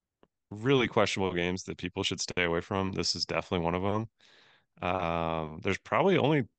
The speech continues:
maybe two or three games that I would even think about betting this week.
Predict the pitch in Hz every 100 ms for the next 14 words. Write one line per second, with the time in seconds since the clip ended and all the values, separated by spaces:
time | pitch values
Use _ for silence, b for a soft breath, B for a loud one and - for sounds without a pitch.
0 | _ 92 120 135 - 107 110 131 127 113
1 | 117 127 123 101 87 90 87 87 87 85
2 | 76 76 - _ - 107 123 120 120 110
3 | 120 123 127 - 123 123